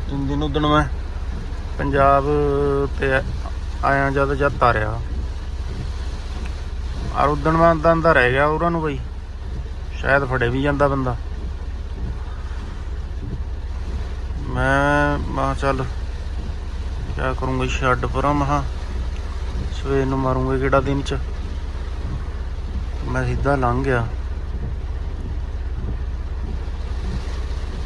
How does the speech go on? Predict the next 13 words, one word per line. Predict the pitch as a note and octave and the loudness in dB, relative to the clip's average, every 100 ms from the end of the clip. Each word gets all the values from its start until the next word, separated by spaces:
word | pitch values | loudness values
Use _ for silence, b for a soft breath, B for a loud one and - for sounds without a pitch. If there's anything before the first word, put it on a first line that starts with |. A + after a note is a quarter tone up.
| - - - - - - | -4 -4 -4 -2 -2 -2
ਬਹੁਤ | - B2+ | 0 0
ਦਿਨੇ | A#2+ C3 C3 | 0 2 4
ਰਾਤ | C3 B2+ - | 4 4 2
ਨੂੰ | C3 | -2
ਕੇਬਲ | - C3 B2+ | 2 2 4
ਵੀ | C3 | 2
ਵੱਢ | C3 C#3 | 4 4
ਲੈ | D#3 D3+ | 4 4
ਗਿਆ | D3 C3+ - - - - - - - - - - | 4 2 -2 -6 -4 -4 -4 -4 -4 -4 -4 0
ਔਰ | B2 A#2 | 0 0
ਸਟਾਰਟਰ | - A#2+ A#2 A#2 | 2 2 2 -2
ਵੀ। | A#2 A2+ - - - - - - - - - - - - - - - - - - - - - - - - - | -2 -2 -4 -4 -4 -4 -4 -4 -6 -4 -4 -4 -4 -4 -2 -4 -4 -4 -4 -4 -4 -6 -4 -4 -4 -4 -2
ਹੂੰ, | B2 C#3 | -2 -2